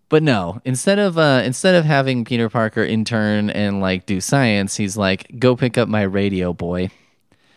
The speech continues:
So he goes, and this old man's like, "Oh yeah, I'll go get it." And he goes in the back room, goes <laughs> down these stairs into a dungeon where there's a huge monster, uh, repairing a radio,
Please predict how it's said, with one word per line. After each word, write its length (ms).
So 140
he 80
goes, 460
and 160
this 120
old 180
man's 340
like, 140
"Oh 100
yeah, 260
I'll 80
go 140
get 200
it." 160
And 220
he 60
goes 240
in 80
the 80
back 300
room, 260
goes 240
<laughs> 120
down 240
these 140
stairs 380
into 240
a 60
dungeon 640
where 100
there's 160
a 40
huge 320
monster, 640
uh, 260
repairing 400
a 80
radio, 520